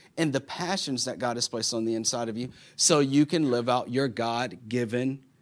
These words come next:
purpose. And this is an equation. Go ahead and write this down. Here it is. Purpose plus commitment equals function. So, so I've just given you your purpose.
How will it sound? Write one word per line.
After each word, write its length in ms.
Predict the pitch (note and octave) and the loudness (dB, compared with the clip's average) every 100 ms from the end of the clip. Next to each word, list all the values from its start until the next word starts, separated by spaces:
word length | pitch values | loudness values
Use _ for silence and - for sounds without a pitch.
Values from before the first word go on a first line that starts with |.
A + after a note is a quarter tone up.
| _ _ _ | _ _ _
purpose. 720 | - G3+ - - - - - - _ _ _ _ - - | 4 6 6 0 0 -2 -4 -12 _ _ _ _ -10 2
And 140 | D#3 | 8
this 180 | D#3+ F3 | 8 8
is 140 | F#3 F3 | 8 8
an 60 | |
equation. 380 | E3 E3+ D3 C#3 | 6 6 4 4
Go 100 | C3+ | 4
ahead 120 | D3+ | 4
and 80 | C#3+ | 2
write 140 | C3+ | 0
this 160 | B2 - | 0 0
down. 240 | C3+ A2+ | 0 0
Here 120 | C#3 D3+ | 2 2
it 60 | |
is. 280 | B2 A#2+ - _ _ - - - | 2 0 -4 _ _ -20 -20 4
Purpose 680 | F3+ A3 G#3 C3 - - - _ _ _ _ - | 10 10 8 4 2 -4 -8 _ _ _ _ 4
plus 280 | E3+ D3 - | 6 6 4
commitment 720 | D3+ C3 D#3 F#3+ A#2 A#2 C#3+ _ _ _ _ _ _ - - E3 | 4 6 6 4 4 -2 -2 _ _ _ _ _ _ -20 4 6
equals 380 | D3 A#2+ G#2+ | 8 6 0
function. 480 | - B2 - - - _ _ _ _ _ _ _ _ _ _ _ _ _ _ - | -2 -4 -6 -12 -14 _ _ _ _ _ _ _ _ _ _ _ _ _ _ 0
So, 220 | - E3+ | 4 6
so 300 | - F3 D3+ | 8 8 8
I've 220 | E3 F3 C3+ | 8 8 8
just 320 | G3+ A3+ - | 4 6 4
given 240 | A#3 G#3+ | 4 4
you 100 | G3 | 4
your 180 | F3+ D3+ | 6 4
purpose. 640 | - G#3+ - G#2 - - | 4 2 2 -4 -6 -8